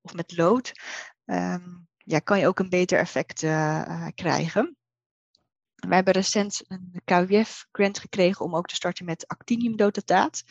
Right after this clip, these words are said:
Dus daar gaan we ook, eh, naar kijken in het Erasmus. Ehm, wat we verder nog kijken, we gebruiken nu het octrotaat of het octrotide. Maar het is ook mogelijk om antagonisten te gebruiken. Dus, eh, dat is weer de volgende optie.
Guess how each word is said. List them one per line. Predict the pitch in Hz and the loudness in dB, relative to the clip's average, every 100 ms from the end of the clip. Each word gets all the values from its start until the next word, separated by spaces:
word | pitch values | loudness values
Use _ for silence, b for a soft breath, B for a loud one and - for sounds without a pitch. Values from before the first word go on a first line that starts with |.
| B B - | B B -10
Dus | 190 | 0
daar | 180 | 2
gaan | 196 180 | 2 2
we | 160 | 4
ook, | 202 - | 2 0
eh, | 220 202 | 0 0
naar | 196 196 | 0 -4
kijken | - 180 175 - 196 180 170 | -2 0 0 -2 -4 -2 -4
in | 180 | -6
het | 170 - | -10 -6
Erasmus. | 165 220 - 240 254 - - _ B B B B B B B B | -4 -4 -6 -6 -4 -6 -10 _ B B B B B B B B
Ehm, | - 196 185 180 | -2 2 2 0
wat | 143 185 | 0 0
we | 190 | 4
verder | 214 226 | 4 4
nog | 202 - | 2 2
kijken, | 202 185 190 | 4 4 4
we | 185 | -2
gebruiken | 196 190 175 - 190 | -2 2 2 2 -8
nu | 185 | -8
het | 170 - | -6 -6
octrotaat | 156 - 156 - 180 247 | -8 -4 -4 4 6 6
of | - | 2
het | - | -10
octrotide. | - - 156 - 226 233 285 320 _ _ _ _ | -10 -6 -8 -6 0 6 6 4 _ _ _ _
Maar | 185 | -6
het | 185 | -6
is | - | -2
ook | 170 196 | -2 -2
mogelijk | 185 185 190 - | -2 -4 -4 -8
om | 180 | -8
antagonisten | - 180 190 165 185 196 202 - 165 151 | -2 -2 -2 -6 -4 -2 -2 0 2 2
te | 156 170 | 0 -6
gebruiken. | - 156 139 147 - 294 - _ | -6 0 0 0 -2 -4 -4 _
Dus, | - 180 - | -20 -16 -16
eh, | 240 196 | -14 -12
dat | 156 - | -10 -12
is | |
weer | 165 160 | -10 -8
de | |
volgende | 175 196 220 254 | 0 2 4 4
optie. | 196 214 - 226 | 2 0 -2 -8